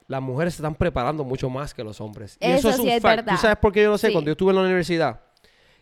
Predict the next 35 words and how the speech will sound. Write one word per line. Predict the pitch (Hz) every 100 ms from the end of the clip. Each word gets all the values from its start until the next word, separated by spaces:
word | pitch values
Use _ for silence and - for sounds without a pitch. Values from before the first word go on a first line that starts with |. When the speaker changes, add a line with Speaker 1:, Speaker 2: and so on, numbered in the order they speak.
| -
Speaker 1:
qué | 190
casualidad | 214 208 185 156 139 135 120 _ _
que | 143
yo | 147
tomé | 170 180 151
dos | 139 190 -
clases, | 156 139 - 90 - _ _ _ _ _ _
dos | 170 175
clases | 196 -
diferentes | 190 185 170 170
en | 180
diferentes | 160 139 151 175 -
años, | 156 139 113 - _ _ _
en | 151
el | 156 143
cual | 151 143
yo | 160
era | 208
el | 208
único | 220 202 202
nene | 226 185 165 _ _ _ _ _ _ _ _ _ -
Speaker 2:
Y | 233
el | 233
Speaker 1:
masculino | 233 220 220 233 165
Speaker 2:
resto. | 226 _ _ _ -
Speaker 1:
y | 143
el | 143
resto | 180 190
eran | 185
mujeres. | 170 143 156 254
Speaker 2:
Sí. | 226 214 233 320 _ _
Speaker 1:
Treinta | - 208 208
personas, | 240 233 202 180 165 - _ _ _ -
un | 202
hombre, | 226 226 226 226